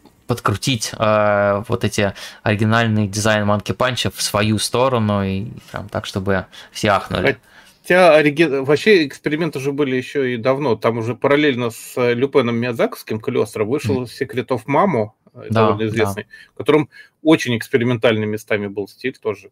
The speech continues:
Speaker 2: То есть там явно аниматоры отрывались просто.
Speaker 1: Мгм.
Speaker 2: Тогда была возможность, они для полнометражника прямо вот использовали разную стилистику.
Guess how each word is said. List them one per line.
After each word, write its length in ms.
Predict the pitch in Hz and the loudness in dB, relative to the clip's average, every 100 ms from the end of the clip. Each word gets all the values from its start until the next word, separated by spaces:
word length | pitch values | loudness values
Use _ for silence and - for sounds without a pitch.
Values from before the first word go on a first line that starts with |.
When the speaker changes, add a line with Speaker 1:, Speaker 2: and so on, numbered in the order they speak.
| - | -14
Speaker 2:
То 80 | |
есть 100 | 107 | -12
там 180 | - 107 | -8 -4
явно 280 | 113 127 120 | 2 2 2
аниматоры 460 | 107 107 113 113 101 | 0 0 -2 -2 -10
отрывались 560 | - 110 104 90 - | -4 -2 0 -4 -14
просто. 320 | - - _ - - _ _ _ | -20 -20 _ -20 -20 _ _ _
Speaker 1:
Мгм. 360 | 117 107 110 104 _ _ _ - | -2 0 0 -4 _ _ _ -6
Speaker 2:
Тогда 180 | - 117 | -2 0
была 200 | 107 113 | 0 0
возможность, 560 | 110 107 139 175 110 - | 2 0 0 0 -2 -2
они 260 | 107 127 123 | -2 -2 -6
для 160 | 101 | -6
полнометражника 680 | 104 107 107 151 131 123 110 | -6 -4 -2 0 0 0 -4
прямо 280 | - 107 107 | -4 -2 -2
вот 180 | 104 - _ - - - - _ - | -6 -12 _ -20 -20 -20 -20 _ -14
использовали 500 | - - 120 104 107 | -12 -2 -2 0 0
разную 340 | 107 98 - | 0 -2 -6
стилистику. 600 | - - 113 131 - 113 | -14 -10 -8 -10 -14 -18